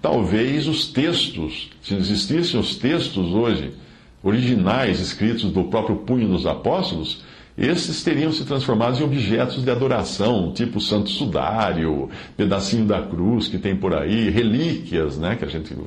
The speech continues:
ouve falar no catolicismo. Muito bem, considerando então que não existem os textos originais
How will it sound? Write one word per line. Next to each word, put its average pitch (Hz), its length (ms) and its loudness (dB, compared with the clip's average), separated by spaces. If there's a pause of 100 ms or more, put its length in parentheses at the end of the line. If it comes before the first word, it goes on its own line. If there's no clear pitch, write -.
(140)
ouve 82 200 -6
falar 82 280 0
no 95 100 -2
catolicismo. 104 640 -2 (1120)
Muito 185 180 4
bem, 80 340 0 (260)
considerando 135 640 2
então 117 400 2
que 120 160 2
não 117 200 4
existem 113 560 2
os - 140 0
textos 95 560 0
originais 101 1160 0